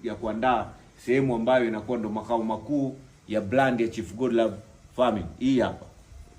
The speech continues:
Mtu ambaye anataka anaweza akarequest popote pale anapelekewa.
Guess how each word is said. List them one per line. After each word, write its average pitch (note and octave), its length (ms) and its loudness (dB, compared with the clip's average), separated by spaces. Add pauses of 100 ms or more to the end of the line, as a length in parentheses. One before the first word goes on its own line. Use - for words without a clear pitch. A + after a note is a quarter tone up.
(200)
Mtu D3 200 0
ambaye C#3+ 200 6
anataka D#3 440 0
anaweza B2+ 300 0
akarequest A2+ 540 -4
popote A2+ 400 -6
pale C3 240 0
anapelekewa. F#2+ 600 -6